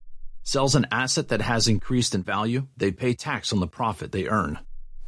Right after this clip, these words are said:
When applied to profits earned from stocks, capital gains taxes result in the same dollar being taxed twice, also known as double taxation. That's because corporate earnings are already subject to the corporate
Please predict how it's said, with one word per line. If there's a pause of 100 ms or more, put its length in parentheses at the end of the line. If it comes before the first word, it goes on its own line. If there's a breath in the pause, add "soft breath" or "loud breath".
When
applied
to
profits
earned
from
stocks,
capital
gains
taxes
result
in
the
same
dollar
being
taxed
twice,
also
known
as
double
taxation. (520)
That's
because
corporate
earnings
are
already
subject
to
the
corporate